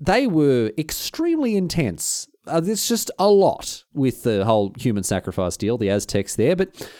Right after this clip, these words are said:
you might be asking, where did all these victims come from, right? And I said a lot of them were prisoners, and certainly many of them were, and but not, not all of them. But how,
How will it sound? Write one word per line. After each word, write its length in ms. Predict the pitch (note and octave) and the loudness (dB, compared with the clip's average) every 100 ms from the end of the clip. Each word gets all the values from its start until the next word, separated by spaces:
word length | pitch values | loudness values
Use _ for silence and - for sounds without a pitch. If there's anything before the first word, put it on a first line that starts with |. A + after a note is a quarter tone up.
| - - | -20 -4
you 120 | E3+ | 0
might 140 | D4 F4 | 2 2
be 80 | |
asking, 440 | A#3 G3 G3+ F3+ - _ _ _ _ _ _ - - | 2 2 0 -2 -6 _ _ _ _ _ _ -14 -4
where 200 | A#2+ F#3+ | 4 4
did 120 | B3 | 4
all 80 | F3+ | 0
these 160 | B2 | 0
victims 240 | B2 - G#2+ | -2 -4 -4
come 200 | - G#3 | -4 -4
from, 200 | - - _ | -6 -12 _
right? 180 | - C3 | -6 -6
And 120 | F#3 C3+ | 0 0
I 40 | |
said 140 | C#3+ | 4
a 40 | F#3 | 4
lot 100 | F3 | 4
of 60 | |
them 100 | D#3 | 4
were 60 | F#3+ | 2
prisoners, 400 | G#3 C3 A#2 A3 | 2 2 2 -2
and 120 | D#4+ | -2
certainly 320 | - E4+ C#4+ | -2 -2 0
many 300 | G#3 F3 E3 | 2 4 4
of 160 | D#3+ C3 | 2 2
them 160 | D3 C#3 | 2 2
were, 440 | G#2+ E2+ E2+ D#3+ | 2 2 2 0
and 120 | D#3 | 0
but 120 | D#3 | -2
not, 280 | F3+ A#3 F#3+ | 0 0 0
not 180 | F#3 F3 | 2 4
all 320 | D3 C3+ C#3 | 4 6 6
of 120 | A2 | 4
them. 140 | F2+ F2 | 0 -2
But 140 | B2+ | -2
how, 220 | B2 E3+ | 0 0